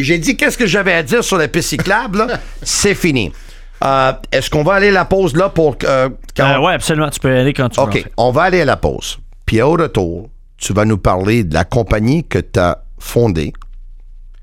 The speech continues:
Speaker 1: avec combien d'entraîneurs, directeur général, puis assistant directeur général que tu représentes ou que t'as déjà représenté ? Combien environ ?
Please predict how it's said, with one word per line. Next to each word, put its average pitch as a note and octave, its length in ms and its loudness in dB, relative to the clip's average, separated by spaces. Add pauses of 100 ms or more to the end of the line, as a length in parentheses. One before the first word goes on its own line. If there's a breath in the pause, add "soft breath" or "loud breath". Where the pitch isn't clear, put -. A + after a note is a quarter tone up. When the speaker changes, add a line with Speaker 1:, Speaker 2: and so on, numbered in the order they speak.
(220)
Speaker 1:
avec G#2+ 320 0
combien D3 400 2
d'entraîneurs, C3+ 680 2 (240)
directeur B2+ 640 0
général, A2+ 560 2
puis - 180 0
assistant B2 460 0
directeur A2 460 0
général A2 500 2
que - 80 -2
tu G2 200 -2
représentes G#2+ 540 0
ou G#2 100 -6
que - 180 -10
t'as G2 100 0
déjà A#2 320 2
représenté ? B2 720 0 (480 soft breath)
Combien B2 360 2
environ ? C#3 300 2